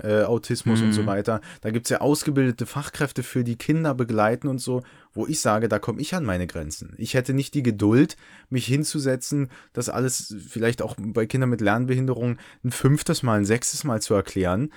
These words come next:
Speaker 2: Ja,
Speaker 1: Ähm,
Speaker 2: ja, ja,
Speaker 1: dafür
Speaker 2: ja.
Speaker 1: kann ich aber andere Sachen gut. Weißt du, und deswegen, ähm, finde ich,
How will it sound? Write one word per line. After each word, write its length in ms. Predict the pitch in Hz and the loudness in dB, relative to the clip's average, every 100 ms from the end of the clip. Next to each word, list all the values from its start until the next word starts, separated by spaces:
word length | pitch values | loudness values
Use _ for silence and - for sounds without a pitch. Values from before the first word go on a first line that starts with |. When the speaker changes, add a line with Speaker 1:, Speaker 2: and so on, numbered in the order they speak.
| - | -10
Speaker 2:
Ja, 240 | 190 104 | -6 -2
Speaker 1:
Ähm, 100 | 110 | 2
Speaker 2:
ja, 220 | 117 98 - | 2 0 -6
ja, 240 | 104 95 | -10 -4
Speaker 1:
dafür 280 | 113 107 165 | 0 2 0
Speaker 2:
ja. 40 | 143 | 0
Speaker 1:
kann 140 | 147 | 0
ich 100 | 156 | 2
aber 140 | 156 151 | 0 0
andere 180 | 190 | -2
Sachen 300 | 151 113 101 | -2 -2 -2
gut. 260 | 95 87 - _ _ _ | -4 -6 -8 _ _ _
Weißt 220 | 107 120 156 | -2 0 0
du, 80 | |
und 160 | 123 123 | -2 0
deswegen, 440 | 139 - 160 165 - - - - | 0 2 2 0 -4 -20 -10 2
ähm, 340 | 139 143 127 _ _ _ _ _ _ _ _ - | 4 4 0 _ _ _ _ _ _ _ _ -10
finde 340 | - 131 135 120 | -2 0 0 2
ich, 320 | 135 156 | 0 -2